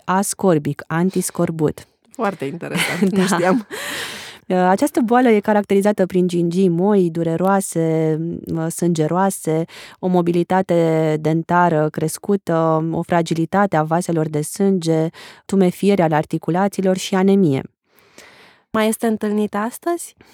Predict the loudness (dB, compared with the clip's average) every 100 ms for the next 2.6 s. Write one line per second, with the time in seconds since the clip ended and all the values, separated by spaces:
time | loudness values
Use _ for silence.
0 | -20 -20 -20 -16 -8 -2 -2 0 -2 2
1 | 2 4 4 6 4 2 -2 -2 2 2
2 | 2 -2 0 2 2